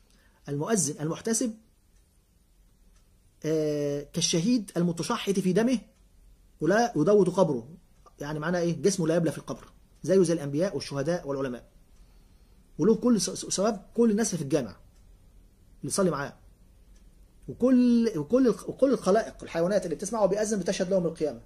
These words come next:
وبتأذن معاه، وبي-، وبياخد ثواب تأذينهم معاه. مناقب لا تحصى، مش هقدر أك-، أتكلم. بيغفر له مد صوته.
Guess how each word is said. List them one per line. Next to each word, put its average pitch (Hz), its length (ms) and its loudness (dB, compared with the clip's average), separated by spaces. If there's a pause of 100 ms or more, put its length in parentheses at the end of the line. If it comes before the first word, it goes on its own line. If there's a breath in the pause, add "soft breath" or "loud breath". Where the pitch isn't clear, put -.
(160)
وبتأذن 180 360 -2
معاه، 202 300 -2 (360 soft breath)
وبي-، 160 240 0
وبياخد - 240 0
ثواب 196 180 -2
تأذينهم 165 360 -2
معاه. 117 180 -12 (2750)
مناقب 285 300 -2
لا 196 80 4
تحصى، - 340 -4
مش 139 140 -10
هقدر 190 200 2
أك-، - 120 -8
أتكلم. 165 300 -4
بيغفر - 340 6
له 240 240 2 (560)
مد 175 240 0
صوته. 160 300 0